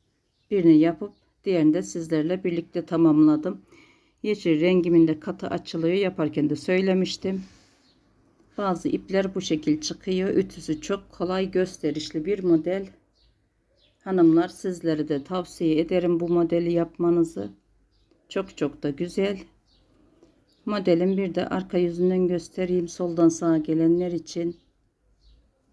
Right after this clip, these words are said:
Bir de bu şekil yazmamın üzerinde tutuyorum. Bir de şuradakini,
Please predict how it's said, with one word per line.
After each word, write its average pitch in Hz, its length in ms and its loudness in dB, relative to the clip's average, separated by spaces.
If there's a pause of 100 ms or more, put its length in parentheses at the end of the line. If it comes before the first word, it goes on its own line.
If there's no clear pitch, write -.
(1300)
Bir 165 200 2
de 143 160 0
bu 156 100 0
şekil 180 600 -6
yazmamın 160 840 0 (840)
üzerinde 165 600 2
tutuyorum. 190 600 -6 (1900)
Bir 196 220 0
de 180 100 2
şuradakini, 175 720 -2